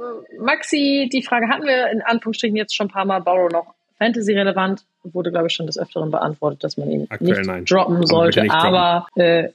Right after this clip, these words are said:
Speaker 1: könnte noch relevant werden. Und somit kommen wir zur letzten Frage von dem lieben Alex. Eure Einschätzung zu, heißt er dann wirklich Jonathan? Das ist immer so eine geile, äh, Aussprache technisch.
Speaker 2: Jonathan, ja,
Speaker 1: Jonathan
Speaker 2: aber
Speaker 1: in dem Fall. Taylor, und weil wir gerade doch oben mal, äh,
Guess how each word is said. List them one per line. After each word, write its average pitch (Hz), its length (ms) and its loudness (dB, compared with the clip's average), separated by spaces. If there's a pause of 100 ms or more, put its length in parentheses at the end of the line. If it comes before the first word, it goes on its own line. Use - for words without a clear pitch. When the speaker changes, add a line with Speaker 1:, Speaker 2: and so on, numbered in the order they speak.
(120)
Speaker 1:
könnte 196 260 4
noch 175 160 2
relevant 147 380 2
werden. 262 420 2
Und 269 140 4
somit 262 220 2
kommen 247 160 2
wir 240 60 2
zur 233 480 2
letzten 226 500 0
Frage 190 340 0
von 202 100 -2
dem 208 100 2
lieben 214 200 2
Alex. 233 500 -2
Eure 294 240 0
Einschätzung 269 680 -4
zu, 247 460 -4 (580)
heißt 196 160 -2
er 277 60 2
dann 233 160 4
wirklich 190 260 0
Jonathan? 185 540 0
Das 202 100 -2
ist 208 80 -2
immer 214 140 2
so 196 80 2
eine 185 100 2
geile, 196 240 0 (140)
äh, 175 200 2
Aussprache 143 600 0
technisch. 143 180 -10 (140)
Speaker 2:
Jonathan, 101 420 -2
ja, 107 120 0
Speaker 1:
Jonathan 208 340 4
Speaker 2:
aber 165 140 0
Speaker 1:
in 160 60 0
dem 170 140 2
Fall. 233 240 0 (140)
Taylor, 220 440 2
und 160 100 -2
weil 160 140 2
wir 175 120 0
gerade 170 200 2
doch 165 140 -4
oben 170 200 -2
mal, 147 180 0
äh, 147 340 -2